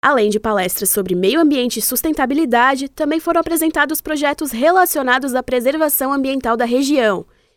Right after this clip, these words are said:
desenvolvidos por prefeituras e organizações da sociedade civil. O evento também buscou mostrar a preocupação com o uso de agrotóxicos e com o crescimento de casos de câncer na região de Anchieta.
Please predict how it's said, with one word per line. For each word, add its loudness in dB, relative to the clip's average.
desenvolvidos 0
por -6
prefeituras -2
e 0
organizações 2
da -2
sociedade -2
civil. -4
O 0
evento 0
também 0
buscou -2
mostrar -2
a 0
preocupação -2
com 0
o 2
uso 0
de 0
agrotóxicos 0
e -8
com -6
o -4
crescimento 0
de -4
casos -2
de -2
câncer -2
na 2
região 2
de 2
Anchieta. -2